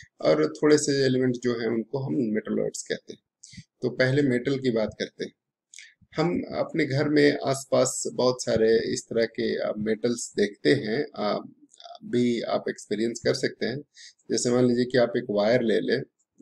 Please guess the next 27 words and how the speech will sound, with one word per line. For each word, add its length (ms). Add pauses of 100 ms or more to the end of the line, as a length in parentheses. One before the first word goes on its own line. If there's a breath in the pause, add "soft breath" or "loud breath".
कोई 180
भी 140
आप 200
देखते 260
हैं 120
घर 160
में 180
बिजली 320
का 140
तार 300
जो 500
है 140
उसके 300
अंदर 380 (420 soft breath)
एक 440
copper 320
होता 320
है, 180
aluminium 440
होता 260
है, 300
iron 260
होता 340
है, 120
इस 100
तरीके 340
का 160